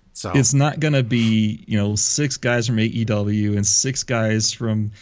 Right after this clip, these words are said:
Speaker 2: Impact and six guys from, it's gonna be
Speaker 1: No.
Speaker 2: mostly New Japan guys. So
Speaker 1: Yes.
Speaker 2: don't,
Speaker 1: So just hold
Speaker 2: <laughs> don't
Speaker 1: on.
Speaker 2: overbook your fantasies,
Speaker 1: No,
Speaker 2: people.
Speaker 1: try not to. Okay, and then, um, then we have a Never title match. It's Finlay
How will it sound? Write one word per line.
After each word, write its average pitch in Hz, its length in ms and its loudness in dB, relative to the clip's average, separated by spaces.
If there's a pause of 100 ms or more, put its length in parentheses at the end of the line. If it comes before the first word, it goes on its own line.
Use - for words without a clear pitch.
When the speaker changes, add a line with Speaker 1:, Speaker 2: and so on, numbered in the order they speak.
(480)
Speaker 2:
Impact 98 680 2
and 196 180 0
six 127 320 -2
guys 104 400 0
from, 107 240 -6
it's - 320 -4
gonna 156 180 0
be 156 120 2
Speaker 1:
No. 160 200 6
Speaker 2:
mostly 131 220 2
New 127 120 2
Japan 113 400 0
guys. - 280 -4
So - 120 -2
Speaker 1:
Yes. 110 120 -4
Speaker 2:
don't, - 440 0 (400)
Speaker 1:
So - 180 -10
just 101 180 -6
hold 113 240 0
Speaker 2:
<laughs> - 20 0
don't 143 180 6
Speaker 1:
on. 160 80 6
Speaker 2:
overbook 143 320 2
your 127 80 0
fantasies, 117 580 0
Speaker 1:
No, 92 220 -4
Speaker 2:
people. 85 140 -10
Speaker 1:
try 113 260 -2
not 98 280 -4
to. 82 180 -12 (500)
Okay, 127 400 0 (140)
and 120 160 -4
then, 120 320 -2
um, 110 500 -2 (580)
then 131 180 0
we 143 80 4
have 147 100 4
a - 20 4
Never 131 300 4
title 156 320 0
match. 160 340 -2
It's 139 160 -6
Finlay 151 580 0